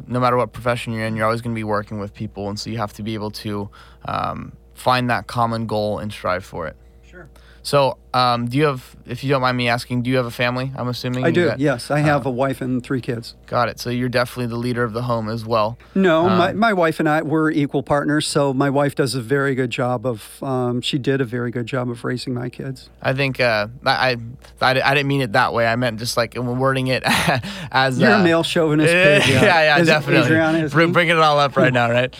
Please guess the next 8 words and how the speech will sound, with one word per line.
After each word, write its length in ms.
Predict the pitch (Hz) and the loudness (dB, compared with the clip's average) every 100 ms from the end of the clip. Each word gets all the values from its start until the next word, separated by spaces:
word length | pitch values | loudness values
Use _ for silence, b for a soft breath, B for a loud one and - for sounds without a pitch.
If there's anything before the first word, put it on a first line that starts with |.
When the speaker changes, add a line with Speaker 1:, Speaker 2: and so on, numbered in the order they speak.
| 165 220 | -4 -2
Speaker 2:
<laughs> 0 | |
Speaker 1:
Um, 580 | - 135 139 127 113 113 B B - | 2 4 4 4 0 -10 B B 0
I 140 | 151 | 2
meant 240 | 160 160 | 2 2
it 100 | 156 | 0
as, 420 | 139 143 139 127 127 | 0 2 2 -2 0
uh, 460 | 120 117 107 78 - - | 0 2 0 -4 -12 -14
responsibility. 960 | 131 139 - 147 131 123 127 123 98 | -6 -2 2 2 2 -2 0 0 -4